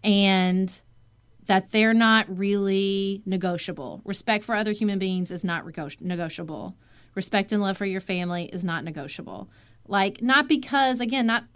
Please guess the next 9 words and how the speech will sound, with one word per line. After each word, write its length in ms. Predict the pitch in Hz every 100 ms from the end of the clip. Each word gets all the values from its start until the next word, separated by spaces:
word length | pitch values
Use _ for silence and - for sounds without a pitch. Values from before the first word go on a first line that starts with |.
| -
with 160 | 254 254
an 80 |
emphasis 340 | 247 233 247 220
on 140 | 208
compliance, 880 | 202 - - 247 294 214 190 - - _ - _ -
but 160 | 220
with 140 | 226 233
a 80 |
feel, 480 | 220 247 233 - -